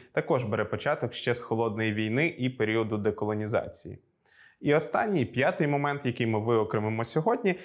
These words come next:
це загострення проблеми тероризму. Одинадцятого вересня дві тисячі першого року стався терористичний акт у Нью-Йорку та Вашингтоні.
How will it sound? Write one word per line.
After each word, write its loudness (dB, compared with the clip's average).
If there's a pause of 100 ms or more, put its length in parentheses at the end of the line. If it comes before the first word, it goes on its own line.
(120)
це 2
загострення 2
проблеми -2
тероризму. 0 (360)
Одинадцятого 2
вересня 2
дві 0
тисячі 0
першого 0
року 0
стався -2
терористичний -2
акт -4
у 0
Нью-Йорку 2
та 0
Вашингтоні. -4